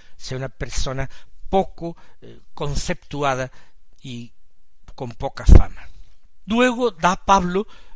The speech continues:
eh, para los diáconos normas. Los ayudantes de Timoteo no son los presbíteros, que parece que todavía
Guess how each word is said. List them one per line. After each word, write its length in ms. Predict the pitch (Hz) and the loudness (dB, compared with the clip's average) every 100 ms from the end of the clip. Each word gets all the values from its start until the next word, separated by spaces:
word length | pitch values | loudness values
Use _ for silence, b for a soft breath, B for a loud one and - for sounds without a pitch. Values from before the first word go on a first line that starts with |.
| b | b
eh, 100 | 156 - - | -14 -12 -6
para 200 | 151 135 | -4 -4
los 280 | 147 - 143 | -6 -8 -8
diáconos 680 | 156 165 170 - 156 175 - | 0 4 4 0 -6 -6 -6
normas. 580 | 180 202 143 113 - - B B B B | 4 4 4 -6 -10 -12 B B B B
Los 420 | - 156 143 - - | -8 -6 -4 -4 2
ayudantes 1000 | 190 - 175 208 220 165 - 123 - - | 2 2 4 4 4 0 -6 -8 -8 -8
de 200 | 127 120 | -10 -8
Timoteo 600 | - 185 185 214 208 214 B - | -2 -2 0 4 4 4 B -2
no 140 | 208 | 0
son 240 | - 156 | 2 2
los 180 | 143 - | 0 -2
presbíteros, 680 | - 175 - 247 - 220 269 | 2 2 2 -2 -2 -4 -4
que 140 | - | -8
parece 360 | - 135 143 147 | -8 -6 -6 -8
que 120 | 147 | -10
todavía 680 | - - 180 160 165 202 | -10 -4 -2 -2 -2 -4